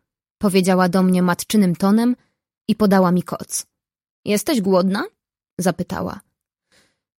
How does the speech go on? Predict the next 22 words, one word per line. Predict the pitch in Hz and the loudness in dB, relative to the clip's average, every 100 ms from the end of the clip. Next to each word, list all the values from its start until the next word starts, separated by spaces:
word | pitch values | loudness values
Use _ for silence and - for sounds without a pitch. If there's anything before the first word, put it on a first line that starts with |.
| _ | _
W | - | 0
tym | 262 302 | 4 4
momencie | 320 240 240 277 - 185 180 | 4 4 4 2 2 0 0
uzmysłowiłam | - 185 202 - 190 226 202 | -2 0 0 0 0 2 2
sobie, | 180 202 190 196 | 2 0 2 2
że | 175 180 | 2 -2
przez | - 190 - | -2 -4 -6
cały | - 202 202 | -2 2 2
dzień | 180 190 | 2 2
nie | 190 190 | 4 4
miałam | 196 185 180 185 | 4 4 2 4
nic | 196 - | 2 0
w | - | -6
ustach. | 202 - - 117 - _ _ _ _ _ | -6 -6 -8 -10 -12 _ _ _ _ _
I | |
dopiero | 226 220 233 226 | 0 2 2 2
teraz, | 254 208 180 - | 0 -2 -2 -4
kiedy | 202 185 196 | -4 0 -2
ona | - 214 196 | 2 2 2
wspomniała | 180 - 208 196 190 190 | 0 -4 0 2 2 2
o | 190 | 0
głodzie, | 180 233 190 190 | 0 0 2 0